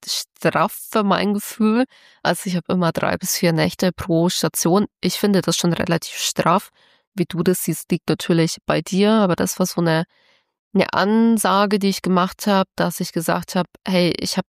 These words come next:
zwei Wochen, ich will jetzt nicht jeden zweiten Tag nur irgendwo in Bus, Bahn oder Flieger verbringen, sondern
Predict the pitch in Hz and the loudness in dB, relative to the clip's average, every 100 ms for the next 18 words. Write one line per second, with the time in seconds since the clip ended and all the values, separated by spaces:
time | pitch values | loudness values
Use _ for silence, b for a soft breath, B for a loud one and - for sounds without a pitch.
0 | _ - 180 196 185 190 196 190 185 - | _ -2 0 2 0 0 0 2 0 -2
1 | - 180 175 - 196 185 - 180 190 - | 0 0 0 0 2 2 2 2 2 0
2 | 170 190 175 - 175 185 185 185 180 180 | -2 -2 -4 0 0 0 0 2 2 2
3 | 190 185 180 185 - 185 180 180 185 - | 0 0 0 0 2 0 0 -2 -2 -4
4 | - - 185 180 160 175 - 214 190 - | -2 0 0 0 0 -2 -2 -2 0 -2
5 | 165 165 170 175 170 165 175 175 180 | -2 -2 0 0 0 0 0 0 0